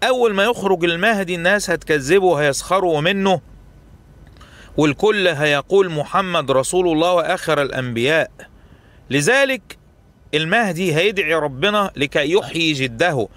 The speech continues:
علشان جده النبي محمد يقول لهم إن المهدي رسول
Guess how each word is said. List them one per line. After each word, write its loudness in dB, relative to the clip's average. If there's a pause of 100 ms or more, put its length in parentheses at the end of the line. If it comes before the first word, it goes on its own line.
(280)
علشان -2
جده 0 (580)
النبي 0
محمد -2
يقول 2
لهم 2
إن -6
المهدي 0
رسول 0